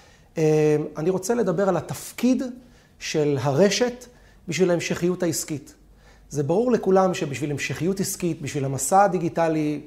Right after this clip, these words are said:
דיגיטציה, כל הבאזוורדס האלה, הכל מתבסס על רשת התקשורת. רשת התקשורת, התקשורת זה בעצם השלד, הבסיס של ה-, אה, של הארגון. וזה ברור שהרשת צריכה לתמוך ב-capacity גבוה, והיא צריכה לאפשר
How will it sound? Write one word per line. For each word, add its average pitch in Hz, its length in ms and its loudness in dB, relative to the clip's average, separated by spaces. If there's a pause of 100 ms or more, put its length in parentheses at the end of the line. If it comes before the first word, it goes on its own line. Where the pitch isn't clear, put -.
דיגיטציה, 180 680 2 (300)
כל 269 180 2
הבאזוורדס 185 580 2
האלה, 180 320 4 (320)
הכל 240 300 4
מתבסס 208 540 0
על 160 60 0
רשת 165 320 0
התקשורת. 123 600 -6 (420)
רשת 196 280 0
התקשורת, 180 680 0
התקשורת 190 520 -2
זה 151 80 -4
בעצם 165 400 -2
השלד, 196 680 4
הבסיס 156 460 -2
של 151 300 -2
ה-, 135 160 0 (440)
אה, 139 160 0
של 147 200 0
הארגון. 131 400 0 (800)
וזה 170 440 4
ברור 247 280 4
שהרשת 190 400 0
צריכה - 200 0
לתמוך 175 460 -2
ב-capacity 175 920 -2
גבוה, 156 400 0 (300)
והיא 160 100 -2
צריכה 208 240 0
לאפשר 196 440 4